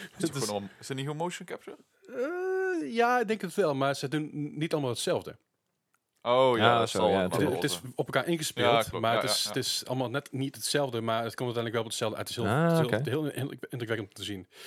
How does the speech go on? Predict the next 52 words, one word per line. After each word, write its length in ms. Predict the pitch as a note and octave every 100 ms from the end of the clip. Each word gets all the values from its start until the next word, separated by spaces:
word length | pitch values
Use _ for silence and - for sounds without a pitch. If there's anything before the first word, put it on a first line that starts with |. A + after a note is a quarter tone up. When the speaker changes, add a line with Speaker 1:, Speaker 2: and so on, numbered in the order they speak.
| - - - -
Speaker 2:
Maar 100 | E3+
goed, 100 | -
vijfentwintig 340 | G#3 G3+ G3+
september 440 | F#3 E3+ F3+ E3
kun 120 | - E3
je 60 |
hem 80 | D#3+
bekijken 360 | D3 D#3+ D#3 C#3
op, 140 | C#3
eh, 580 | - C3 C3 B2 A#2+ -
elf 320 | G#3+ G3 - -
uur 300 | F3+ D#3 B2
's 100 | D#3
avonds 360 | D#3 C3+ A2+
Nederlandse 640 | A2 B2+ A2+ A2+ - G#2+ -
tijd. 360 | - A#2 A#2 -
En 380 | A#2+ A2+ G2+ C#2+
de 200 | A#2+ A2+
plaats 260 | D3 D#3+ -
zal 140 | B2+
zijn 280 | A#2+ A#2+ A2+
op 120 | -
de 100 | G#2
Fortnite's 600 | - - C#3+ - A#2 B2+ -
Party 280 | - B2 -
Royale 340 | A2 G#2 G#2 G#2
mode. 280 | F#2+ F#2+ - - - -
Zeg 160 | -
maar 120 | F#2+ F#2+
de, 60 |
de, 140 | G2 G2
de 300 | G2 G2 F#2+ G2
mode 160 | G2+ G2+
Speaker 3:
Non-kill 280 | G2+ A2 G#2+
Speaker 2:
waar, 80 | G2
Speaker 3:
mode. 280 | F#2 F#2 - -
Speaker 2:
ja, 80 | -
Speaker 3:
Ja. 60 | G#2+
Speaker 2:
de 100 | A2
non-kill 320 | A#2+ A#2 B2
mode, 60 | A#2 A2
waar 40 | A2
iedereen 200 | A2 G#2
een 60 | G#2
beetje 160 | G2+
kan 100 | A2
hangen 300 | F#2 F#2+ F#2+
en 100 | F#2
een 60 | F#2
beetje 140 | F#2
de 80 | F#2+
social 680 | - A2 A2 A2 G2+ G2